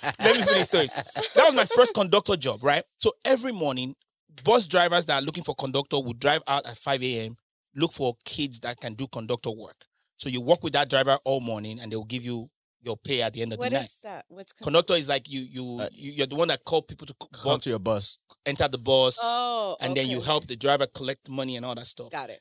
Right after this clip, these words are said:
Speaker 1: Now, doing conductor work after a while, you know, after a few mistakes, I became professional. But doing
Speaker 3: <laughs>
Speaker 1: conductor work,
Speaker 3: Yeah.
Speaker 1: you, the way you collect your money, you collect row by row. Row by row is four, is a four-seater bus.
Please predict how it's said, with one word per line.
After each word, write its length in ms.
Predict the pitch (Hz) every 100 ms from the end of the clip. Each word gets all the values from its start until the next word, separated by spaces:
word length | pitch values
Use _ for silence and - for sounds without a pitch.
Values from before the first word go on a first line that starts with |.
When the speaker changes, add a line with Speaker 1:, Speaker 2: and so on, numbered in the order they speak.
| -
Speaker 1:
Now, 220 | 165 165 165
doing 180 | 147 208
conductor 400 | - 151 156 156
work 360 | 165 120 120 123
after 220 | 139 147 147
a 60 |
while, 140 | 120 135
you 60 | 127
know, 60 |
after 180 | 127 -
a 240 | 156 151 139
few 160 | 151
mistakes, 320 | 131 113 -
I 60 | 120
became 240 | 117 143
professional. 560 | 127 120 123 - 101 104 _ - - -
But 220 | 147 120
doing 160 | 214
Speaker 3:
<laughs> 40 | 214
Speaker 1:
conductor 440 | 247 147 170 -
work, 220 | 160 139 -
Speaker 3:
Yeah. 120 | 101
Speaker 1:
you, 220 | 127 147 156
the 120 | 147
way 140 | 160
you 100 | 208 170
collect 340 | - 160 - -
your 100 | 139
money, 340 | 110 104 117 _ _ _
you 100 | 131
collect 400 | - 156 165 175 139
row 280 | 127 143 135
by 260 | 120 110 104
row. 240 | 107 90 - _ _ _ _ _ _ _ _ -
Row 200 | 143 156
by 180 | 135 127
row 140 | 127
is 100 | 107
four, 200 | - 165
is 100 | 139
a 60 | 135
four-seater 500 | - 190 - 175 170
bus. 400 | 117 95 -